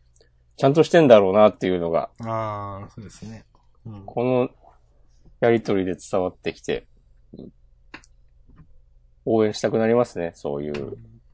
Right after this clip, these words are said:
Speaker 1: のには。
Speaker 2: この、
Speaker 1: はい。
Speaker 2: やっぱ、みんなが緩い感じ、いいですね。
Speaker 1: うん。
Speaker 2: その、
Speaker 1: うん。
Speaker 2: ま、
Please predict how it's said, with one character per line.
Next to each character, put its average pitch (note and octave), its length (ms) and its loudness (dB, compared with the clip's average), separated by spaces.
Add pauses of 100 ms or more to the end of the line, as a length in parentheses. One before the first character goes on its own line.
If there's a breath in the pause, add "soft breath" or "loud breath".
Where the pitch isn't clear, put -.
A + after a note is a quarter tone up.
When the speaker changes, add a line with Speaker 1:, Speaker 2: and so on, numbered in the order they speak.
(1040)
Speaker 1:
の D#2+ 80 -6
に D2+ 120 -10
は。 - 180 -10 (1700 loud breath)
Speaker 2:
こ - 200 -4
の、 F#3 240 -2
Speaker 1:
は F#3 60 -8
い。 - 40 -20 (680 soft breath)
Speaker 2:
や F#3+ 80 -14
っ - 20 -20 (120)
ぱ、 A#2 320 -4 (1300)
み D#3 180 0
ん G3 140 0
な G3+ 100 0
が F3 80 -2
緩 C3 320 2
い E3 100 4
感 G#2+ 240 -6
じ、 F#2+ 300 -12 (340)
い B2+ 120 -8
い - 20 -6
で G2 120 -8
す A2+ 120 -4
ね。 A2 240 -10
Speaker 1:
う - 20 -20
ん。 - 40 -20
Speaker 2:
そ A2 120 -12
の、 F#2 280 -12
Speaker 1:
う F2 60 -12
ん。 D#2 120 -10 (580)
Speaker 2:
ま、 D3 180 -4